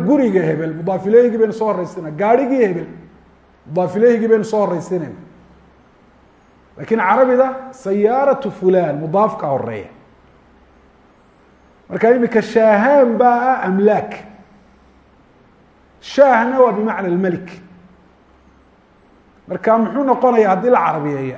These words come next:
Amlaaku melik buu noqonayaa. Laakiin macno ahaan waa maxay? Meliku alamlaaku weeye. Laakiin cajamtu waxay horeysiiyaan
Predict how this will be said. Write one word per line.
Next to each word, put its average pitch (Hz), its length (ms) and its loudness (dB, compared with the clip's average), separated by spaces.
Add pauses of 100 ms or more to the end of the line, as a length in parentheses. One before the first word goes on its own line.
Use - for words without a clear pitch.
Amlaaku 240 800 2 (160)
melik 190 420 0
buu 180 120 -6
noqonayaa. 143 440 -8 (1080)
Laakiin 233 220 -2
macno 226 260 2
ahaan 262 220 4
waa 233 160 6
maxay? 214 300 -2 (1300)
Meliku 226 640 2 (640)
alamlaaku 190 640 0 (120)
weeye. 98 260 -12 (800)
Laakiin 196 260 -2
cajamtu 208 460 2
waxay 196 180 2
horeysiiyaan 196 720 0